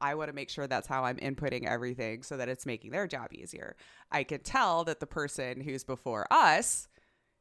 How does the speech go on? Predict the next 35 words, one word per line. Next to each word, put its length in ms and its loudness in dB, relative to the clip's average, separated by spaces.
doesn't 320 4
take 220 0
that 200 4
into 160 -2
consideration 960 -2
before 320 2
it 40 -2
gets 140 -2
passed 400 2
on, 280 2
because 500 -2
in 260 0
the 140 0
length 340 -4
of 100 -4
time 260 2
that 100 -2
I've 140 0
been 160 4
there, 160 2
there's 200 -2
been 140 -8
some 180 -4
questions 440 -4
I've 180 -4
been 120 -10
asked 340 -4
from 200 -6
this 200 2
section 720 -2
that 200 6
I'm 240 8
already 340 4
like, 240 0
"Really? 400 0